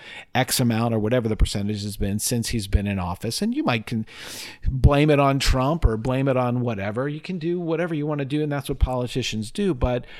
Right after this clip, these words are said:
we're talking about semantics here and parsing words and parsing language.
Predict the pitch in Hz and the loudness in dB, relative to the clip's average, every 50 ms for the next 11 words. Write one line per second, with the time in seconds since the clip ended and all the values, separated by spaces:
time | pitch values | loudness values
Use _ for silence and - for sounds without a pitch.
0 | - - - 160 160 - 160 160 151 - 156 139 131 127 123 123 120 - - 131 | -18 -4 -2 -2 0 2 0 0 0 0 0 0 0 2 0 0 0 -2 -2 0
1 | 127 123 135 151 190 190 - 160 131 - - - - - - 110 107 95 85 73 | 0 0 0 0 0 0 0 -2 -2 -2 -2 -4 -4 -4 -4 -4 -4 -4 -4 -6
2 | - - - - - - _ - - - - - - - - - - - - _ | -8 -12 -14 -20 -20 -20 _ -20 -20 -20 -20 -20 -20 -20 -20 -20 -20 -20 -20 _
3 | - - - - 143 147 - - - 147 143 139 - - 156 151 143 135 127 135 | -20 -12 -4 -2 -2 2 4 4 4 6 4 4 2 0 0 0 0 0 0 0
4 | 151 175 180 139 110 98 - 117 110 107 - - 127 131 131 - - 147 131 123 | 0 0 0 0 -4 -4 -4 -4 2 2 2 2 4 0 0 -2 -2 -2 -2 -2
5 | 120 120 120 127 139 160 156 117 101 82 71 80 - - - - | -2 -2 -4 -2 -2 -2 -2 -4 -6 -8 -10 -12 -12 -14 -14 -16